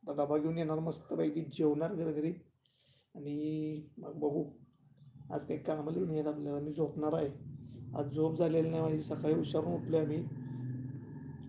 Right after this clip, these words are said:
मी कितीला उठलो का आपण मम्मी? दहा वाजता काहीतरी उठलोय आज. त्यामुळे जरा आज निवांत झोपणार आहे दुपारी, कामावरून सगळी झोप आल्या माझ्या बहिणीनो.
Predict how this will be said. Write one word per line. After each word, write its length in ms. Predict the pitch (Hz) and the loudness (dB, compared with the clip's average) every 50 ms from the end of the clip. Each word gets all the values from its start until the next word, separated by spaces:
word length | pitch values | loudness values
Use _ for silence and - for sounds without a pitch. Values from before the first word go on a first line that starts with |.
| - - - | -10 -8 -6
मी 360 | - 165 156 160 165 170 170 | -2 0 0 2 2 2 0
कितीला 300 | 170 - 190 - 190 202 208 | 0 0 4 6 10 10 10
उठलो 240 | 214 214 214 208 | 10 10 8 8
का 60 | 214 220 | 8 8
आपण 180 | 214 226 226 | 6 4 0
मम्मी? 300 | 220 220 208 202 233 294 - - - - - - - - - - - - - - - - _ - _ _ _ _ _ _ _ _ _ _ - _ _ - - - - | -2 -2 0 0 0 0 -2 -6 -12 -18 -20 -20 -20 -20 -20 -20 -20 -20 -20 -20 -20 -20 _ -20 _ _ _ _ _ _ _ _ _ _ -20 _ _ -18 -18 -16 -12
दहा 280 | 254 165 151 151 147 151 | -10 -8 -6 -2 0 0
वाजता 300 | 165 160 - - - 190 | 0 0 -2 -4 -4 -2
काहीतरी 260 | 196 160 160 175 - | 0 0 2 2 2
उठलोय 260 | - - - 156 156 | 0 2 2 2 2
आज. 140 | 156 151 147 - - - _ _ _ _ _ _ _ _ _ _ _ _ _ _ _ _ _ _ _ _ _ | 2 2 -2 -6 -10 -18 _ _ _ _ _ _ _ _ _ _ _ _ _ _ _ _ _ _ _ _ _
त्यामुळे 280 | 175 151 143 151 143 | -10 -8 -6 -4 -4
जरा 220 | 143 147 151 151 156 | -4 -2 0 0 0
आज 140 | 156 147 151 | 0 0 -2
निवांत 460 | 147 143 143 143 147 147 143 139 - - - _ _ _ _ _ _ _ _ _ _ _ _ _ _ _ _ - | -4 -4 -2 -2 -2 -2 -4 -6 -10 -16 -20 _ _ _ _ _ _ _ _ _ _ _ _ _ _ _ _ -12
झोपणार 460 | - - 151 147 - 151 147 151 156 | -2 -2 -2 0 0 -2 -2 0 0
आहे 80 | 160 | 2
दुपारी, 300 | 156 160 156 - 143 151 | 0 0 -2 2 2 2
कामावरून 640 | 147 147 - 151 147 143 147 143 143 143 147 147 143 | 2 2 0 -2 -2 -2 -2 0 2 2 2 2 0
सगळी 300 | - 160 156 151 151 151 - - - _ _ _ _ _ _ _ _ - - - - _ _ _ _ - | -2 0 0 0 0 0 -4 -10 -18 _ _ _ _ _ _ _ _ -20 -20 -20 -20 _ _ _ _ 10
झोप 180 | 180 180 196 226 | 10 12 12 12
आल्या 260 | 220 202 208 208 202 | 12 12 12 12 12
माझ्या 240 | 196 196 196 196 185 | 12 12 12 12 12
बहिणीनो. 680 | 185 175 170 170 165 190 185 190 202 202 214 226 233 | 12 10 10 10 8 8 10 12 12 12 12 12 12